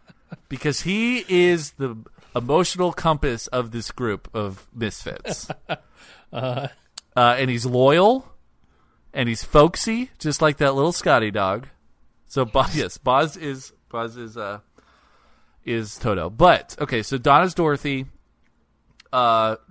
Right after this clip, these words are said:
Speaker 1: Gordon is the Scarecrow 'cause he's, doesn't have a brain. Uh,
Speaker 2: Uh-huh.
Speaker 1: 'cause his brain is literally eating itself alive. Uh,
Speaker 2: Yep.
Speaker 1: 'cause he has a chronic disease, and it's terrible. But, uh, he's, he's a Scarecrow.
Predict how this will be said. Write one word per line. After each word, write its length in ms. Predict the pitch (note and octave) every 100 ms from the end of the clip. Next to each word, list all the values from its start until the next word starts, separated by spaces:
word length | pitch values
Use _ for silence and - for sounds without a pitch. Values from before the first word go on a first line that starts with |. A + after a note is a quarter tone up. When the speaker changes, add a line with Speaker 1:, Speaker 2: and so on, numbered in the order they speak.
| C#3
Speaker 1:
Gordon 380 | - C#3+ C#3+ D#3+
is 140 | E3 -
the 80 |
Scarecrow 480 | E3+ - B2 A2 A#2+
'cause 220 | A2+ A2+
he's, 300 | A#2 A2 - _ _ _ _
doesn't 220 | A2+ G#2+
have 100 | A#2+
a 60 | C3+
brain. 360 | B2 F#2+ G2+ - - _ _ _ _ _ _ -
Uh, 40 |
Speaker 2:
Uh-huh. 300 | A2+ G2+ A2
Speaker 1:
'cause 160 | A#2 G2
his 80 | G#2
brain 200 | A2+ G#2+
is 100 | G#2
literally 360 | A2+ A#2+ A#2+ B2
eating 320 | A#2+ A2+ G2
itself 340 | G#2+ A#2 G2+
alive. 420 | C3 G#2 E2 G#2 - - _ _ _ _
Uh, 100 | G#2
Speaker 2:
Yep. 100 | B2 B2+
Speaker 1:
'cause 80 | G#2+
he 60 |
has 260 | G2+ G2+ -
a 80 | A#2
chronic 300 | G2+ G2 F#2+
disease, 360 | G#2 F#2 F2
and 100 | G2
it's 200 | F#2 -
terrible. 400 | - D#2+ F2+ B2 - -
But, 300 | D3 D3+ C#3
uh, 520 | D3 C#3+ C#3+ C#3 D3 C#3+
he's, 340 | C3 C#3+ D#3 -
he's 200 | B2+ C#3
a 60 | D3+
Scarecrow. 640 | - C#3+ B2+ B2+ B2 B2